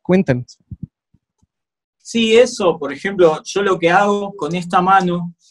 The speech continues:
Speaker 2: un poco esto se lo copié a Eddie Van Halen, paso la púa al dedo medio, digamos, y uso un poco el, el borde de la palma de la mano acá para mutear. Entonces, si yo estoy haciendo un tapping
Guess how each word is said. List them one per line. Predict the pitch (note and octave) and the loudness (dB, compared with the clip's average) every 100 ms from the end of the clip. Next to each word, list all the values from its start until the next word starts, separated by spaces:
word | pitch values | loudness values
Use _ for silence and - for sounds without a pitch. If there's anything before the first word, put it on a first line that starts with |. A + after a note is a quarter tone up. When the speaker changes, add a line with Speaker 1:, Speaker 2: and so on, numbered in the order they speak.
| - | -10
Speaker 2:
un | E3 | -2
poco | F#3 F#3 F#3 | 2 4 4
esto | F#3 F3+ | 2 -2
se | E3 | 0
lo | D3 | -2
copié | C#3 C#3+ E3+ | -2 0 2
a | E3+ | 4
Eddie | E3+ E3 | 6 4
Van | D#3 D#3+ | 2 -2
Halen, | E3+ E3 D#3 D#3 - _ _ _ _ _ _ - - - - - _ _ | -2 0 -2 -8 -16 _ _ _ _ _ _ -20 -20 -20 -20 -20 _ _
paso | D3 D#3+ E3+ | 0 2 2
la | D#3 - | 2 2
púa | E3+ E3 | 4 6
al | D3+ | 4
dedo | C#3+ D#3+ D3+ D3 C#3+ C#3+ C#3+ _ | 2 2 2 -2 -4 -8 -10 _
medio, | E3 D#3+ F3+ F3+ F3+ E3+ | -6 -4 0 2 2 2
digamos, | D3 D#3 E3 F3+ F#3 - _ _ _ _ _ _ | 0 0 0 -2 -6 -16 _ _ _ _ _ _
y | C#3 C#3 C#3 C#3 - _ - | -6 -4 -4 -6 -10 _ -2
uso | G#3+ A3+ A3+ | 4 4 4
un | F#3 | 4
poco | F3 G#3+ G3 | 4 6 6
el, | E3 D#3 | 6 4
el | D3+ C3+ | -6 0
borde | D3+ G#3+ G3+ | 4 4 4
de | F3+ | 2
la | C#3+ C3 | 2 0
palma | F3 G3+ G3 | 2 0 0
de | E3 | 0
la | D3+ | 0
mano | D#3+ G3 F3+ | -2 -4 -4
acá | F3 - | -4 -2
para | F3 D3 | -2 -2
mutear. | - - E3+ D3+ - - _ | -6 -2 2 2 0 -10 _
Entonces, | - G3 A3+ A3+ E3+ - _ | -14 -10 -6 -4 -6 -10 _
si | - D#3 | -16 -10
yo | - G#3+ | -4 -2
estoy | G#3 F#3 | 0 0
haciendo | E3+ F#3 F#3 | 0 -4 -2
un | E3+ | 0
tapping | E3+ F3+ E3+ D#3 | 2 2 2 -4